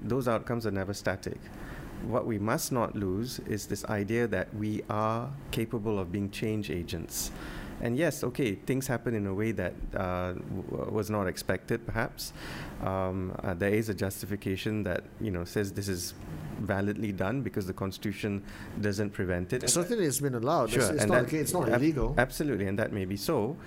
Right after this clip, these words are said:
Speaker 1: And, but, but then you try and find other ways of expressing that, that, um,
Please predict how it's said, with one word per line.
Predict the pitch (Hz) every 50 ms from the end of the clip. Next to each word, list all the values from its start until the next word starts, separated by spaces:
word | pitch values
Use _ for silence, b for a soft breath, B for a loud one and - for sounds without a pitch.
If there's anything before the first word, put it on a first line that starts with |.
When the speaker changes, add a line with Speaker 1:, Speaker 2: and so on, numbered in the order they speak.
| B B B B B -
Speaker 1:
And, | - 101 101 104 101 104 - -
but, | 123 123 - - - - - -
but | 117 120 120
then | 143 147
you | 147 139
try | 139 - 156 151
and | 139 131
find | - 143 139 139 135
other | - 117 123 123 143
ways | 131 131 131 127 120
of | 110 92
expressing | 101 101 - - - 113 107 - - 113 110 110 110 101
that, | 98 92 87 90 - -
that, | 98 95 - - - 107
um, | 95 92 92 90 90 87 87 87